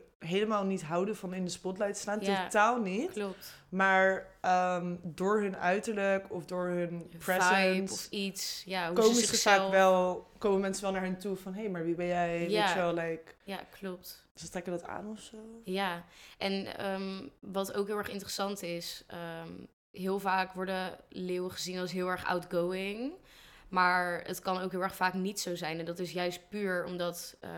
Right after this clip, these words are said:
Speaker 2: ze dus mensen aantrekken. En, en hun energie geeft dat af of zo.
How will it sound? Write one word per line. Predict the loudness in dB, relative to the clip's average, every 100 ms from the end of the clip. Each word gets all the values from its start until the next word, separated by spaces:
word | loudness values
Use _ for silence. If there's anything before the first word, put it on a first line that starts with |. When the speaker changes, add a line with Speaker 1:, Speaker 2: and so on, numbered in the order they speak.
| -10 -12 -14 -12
Speaker 2:
ze | -8
dus | -4 -4 -4
mensen | -6 -4 -4 -2
aantrekken. | 0 -2 -4 -6 -4 -4 -4 -6 -10 -20 -20 -14
En, | -8 -8 -6
en | -8 -8 -12 -12
hun | -4 -4 -4 -4
energie | -4 -2 -4 -4 -4
geeft | -4 -4 -4
dat | -6
af | -2 -2 -4
of | -10
zo. | -6 -4 -2 -4